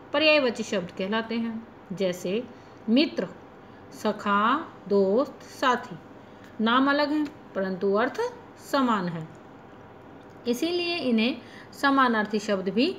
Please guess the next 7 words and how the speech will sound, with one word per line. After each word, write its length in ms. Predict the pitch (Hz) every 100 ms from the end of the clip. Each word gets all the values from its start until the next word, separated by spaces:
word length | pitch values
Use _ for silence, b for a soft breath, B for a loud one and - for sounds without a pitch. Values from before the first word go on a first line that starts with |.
| B B B B -
कहा 240 | 233 226 208
जाता 340 | 185 165 170
है। 220 | 165 151 - - - B B B B -
बच्चों, 320 | 220 233 214 247 -
इसी 260 | 277 392
प्रकार 360 | 392 254 202 185
से 240 | - 185